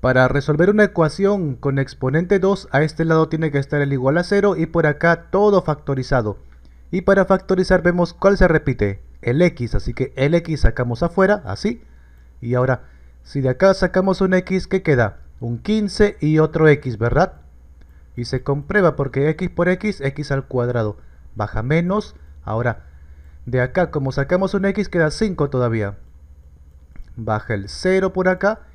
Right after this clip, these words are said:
y siempre que una multiplicación esté igualado a un cero, significa que o este factor es igual a cero,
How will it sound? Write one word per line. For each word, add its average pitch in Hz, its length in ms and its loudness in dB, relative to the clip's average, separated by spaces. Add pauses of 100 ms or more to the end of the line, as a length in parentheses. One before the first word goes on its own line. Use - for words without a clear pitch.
(160)
y 123 100 -8
siempre 190 540 0
que 143 200 2
una 170 200 2
multiplicación 160 1080 -2
esté 151 380 -2
igualado 131 600 -2
a 180 60 2
un 180 100 -4
cero, 190 260 -2
significa 156 580 -4
que 123 240 -4 (300)
o 120 220 -2
este 127 480 -2
factor 156 800 -2
es 131 240 -6
igual 117 320 -4
a 151 80 -2
cero, 202 420 0